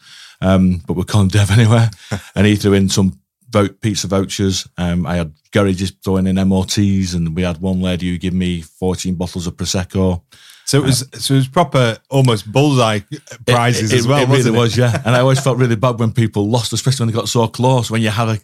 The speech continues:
Speaker 1: when you have a queen and then a king comes out and you've gone lower, I felt them being distraught. But it was just about raise, trying to raise some money. I think in, in twelve weeks we raised just short of three thousand pound.
Speaker 2: Fantastic.
Speaker 1: Doing it.
Speaker 2: Twelve weeks, people in the houses, ringing up, having a game of Play Your Cards Right, getting a few local businesses to throw some prizes in,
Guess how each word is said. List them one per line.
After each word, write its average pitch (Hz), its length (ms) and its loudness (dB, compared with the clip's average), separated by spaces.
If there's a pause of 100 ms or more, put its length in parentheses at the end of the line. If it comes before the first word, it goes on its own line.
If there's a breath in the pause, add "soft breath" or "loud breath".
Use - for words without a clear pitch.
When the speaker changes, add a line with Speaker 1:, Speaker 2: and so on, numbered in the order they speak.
Speaker 1:
when 120 160 -2
you 120 60 -2
have 117 100 -4
a 113 60 -2
queen 135 400 2
and 107 100 -2
then 113 60 0
a 110 80 -2
king 143 260 -2
comes 120 240 -2
out 117 60 2
and 113 80 -6
you've 113 100 -4
gone 120 180 0
lower, 123 320 2 (320 loud breath)
I 135 100 0
felt 143 180 -2
them 131 100 0
being 127 200 0
distraught. 127 680 -2 (140)
But 123 100 0
it 117 40 0
was 120 140 0
just 156 240 0
about 95 300 -2 (140)
raise, 104 280 0
trying 107 200 -2
to 107 80 -6
raise 98 100 -2
some 98 140 -4
money. 110 200 0
I 95 120 -6
think 127 160 -2
in, 107 100 -4
in 104 140 -8
twelve 104 280 -2
weeks 98 220 -6
we 98 80 -4
raised 92 440 -2 (100)
just 135 200 -4
short 98 360 -4
of 90 80 -10
three 90 160 -4
thousand 87 320 -6
pound. 101 360 -6
Speaker 2:
Fantastic. 95 480 -8
Speaker 1:
Doing 90 140 -8
it. - 80 -20
Speaker 2:
Twelve 170 320 0
weeks, 113 240 -2
people 147 320 -2
in 143 100 0
the 135 120 0
houses, 107 480 -2
ringing 135 300 0
up, 107 200 -4
having 139 220 0
a 135 40 0
game 131 200 0
of 117 80 -6
Play 120 160 -2
Your 110 100 -4
Cards 101 340 -4
Right, 101 280 -4
getting 143 180 -2
a 135 60 0
few 135 200 -2
local 120 280 -4
businesses 101 540 -6
to 101 120 -12
throw 147 400 -2
some 131 200 -4
prizes 104 440 -4
in, 95 220 -6